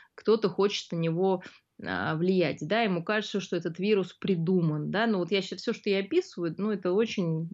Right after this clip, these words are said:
созвучно вот такой параноидной структуре личности, э, и, наверно, стоит задавать таким людям вопросы, да, что будет, если ты наденешь маску, ну что, вот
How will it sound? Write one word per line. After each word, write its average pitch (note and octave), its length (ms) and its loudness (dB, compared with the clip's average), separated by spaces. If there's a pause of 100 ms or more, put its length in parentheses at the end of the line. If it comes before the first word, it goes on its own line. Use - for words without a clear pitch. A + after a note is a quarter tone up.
(120)
созвучно F#3 720 2
вот D#3+ 160 -2
такой F3 460 2 (100)
параноидной F3+ 540 0
структуре F#3 480 0
личности, F#3+ 720 -2 (580)
э, E3+ 540 0
и, F#3 340 4 (1300)
наверно, F#3+ 640 2
стоит G#3 320 2
задавать F#3+ 440 0
таким F#3 320 -4
людям F#3 300 -2
вопросы, G3+ 640 -2
да, F#3+ 380 0
что B3+ 220 -4
будет, A#3 180 -6
если G#3+ 160 -6
ты G#3+ 60 -4
наденешь F#3+ 440 -4
маску, D#3+ 380 -6
ну F3+ 140 -2
что, F3+ 220 0
вот D3 180 -2